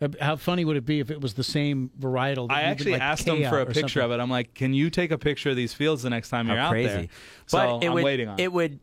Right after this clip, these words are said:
Speaker 3: even if it was the same varietal, because of the region, climate, dirt, blah, blah, blah, it's still gonna taste
Speaker 2: Totally different.
Speaker 3: Right.
Speaker 2: Really, really fun. So I, I,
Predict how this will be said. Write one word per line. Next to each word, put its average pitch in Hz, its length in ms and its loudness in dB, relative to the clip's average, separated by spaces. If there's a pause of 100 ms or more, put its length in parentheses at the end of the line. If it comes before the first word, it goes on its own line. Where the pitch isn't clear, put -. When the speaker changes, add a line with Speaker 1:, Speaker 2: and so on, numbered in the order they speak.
(120)
Speaker 3:
even 220 240 2
if 175 140 0
it 196 80 2
was 175 100 0
the 151 120 -2
same 165 520 0
varietal, 143 720 0 (320)
because 156 360 0
of 160 80 -2
the 151 100 2
region, 147 480 0
climate, 143 540 -2
dirt, 143 320 0
blah, 135 180 2
blah, 135 140 2
blah, 123 460 2
it's 143 180 -2
still 175 340 0
gonna 143 200 -2
taste - 680 -4
Speaker 2:
Totally 147 320 -2
different. 110 260 -14
Speaker 3:
Right. 117 300 -2 (680)
Speaker 2:
Really, 151 360 2
really 131 300 2
fun. 95 320 -12 (400)
So 135 480 0 (560)
I, 160 100 2 (200)
I, 147 140 -2